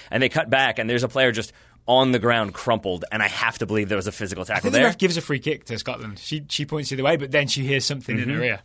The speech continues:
Speaker 1: Yeah,
Speaker 2: And the
Speaker 1: but
Speaker 2: thing she has heard in her ear, unless
Speaker 1: Yeah.
Speaker 2: she got more to say
Speaker 1: Well,
Speaker 2: about
Speaker 1: my
Speaker 2: this.
Speaker 1: point was just simply that, like, I think that that was definitely gonna be a card, and then I think that gets lost in the equation of,
Speaker 2: Yeah.
Speaker 1: like, "Oh, wait, hold on, never mind, the penalty's being retaken."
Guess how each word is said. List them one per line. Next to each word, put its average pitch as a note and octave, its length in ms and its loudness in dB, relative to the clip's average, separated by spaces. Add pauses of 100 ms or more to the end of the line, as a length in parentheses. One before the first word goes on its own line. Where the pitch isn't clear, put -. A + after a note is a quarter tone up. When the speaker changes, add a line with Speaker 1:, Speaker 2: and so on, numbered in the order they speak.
Speaker 1:
Yeah, C3 240 4
Speaker 2:
And C3+ 80 -2
the - 20 0
Speaker 1:
but D3+ 80 2
Speaker 2:
thing F#3 160 2
she F3+ 160 4
has E3+ 140 4
heard E3+ 160 6
in D3+ 80 2
her C#3 80 0
ear, C#3 320 2
unless D3 160 2
Speaker 1:
Yeah. A#2+ 60 6
Speaker 2:
she - 80 4
got C#3+ 40 -2
more C#3+ 100 0
to B2+ 80 -6
say C#3 140 0
Speaker 1:
Well, E3+ 60 8
Speaker 2:
about D#3 80 6
Speaker 1:
my E3 100 6
Speaker 2:
this. D#3 80 2
Speaker 1:
point F3+ 140 6
was D3+ 100 4
just D#3 160 2
simply D3+ 220 4
that, A2+ 180 4
like, G#2+ 320 2
I A2+ 140 2
think C3 160 0
that B2 300 0
that C3+ 200 0
was B2+ 160 -2
definitely A#2+ 380 2
gonna G#2+ 120 2
be G2+ 140 0
a F#2+ 60 -2
card, A2+ 360 -2
and A2+ 140 0
then A#2 80 2
I A2+ 60 4
think G2+ 220 -6
that G#2 200 0
gets A2 200 -4
lost G#2 360 2
in G#2+ 80 -4
the G2+ 100 -2
equation G#2+ 540 -2
of, F#2+ 160 -2
Speaker 2:
Yeah. C#3 120 4
Speaker 1:
like, A2+ 120 2
"Oh, D#3 120 4
wait, C#3+ 180 6
hold D3 140 6
on, B2 80 4
never B2 140 2
mind, G#2+ 200 0
the G2 40 -4
penalty's G#2 280 0
being G2 180 -2
retaken." F#2+ 320 0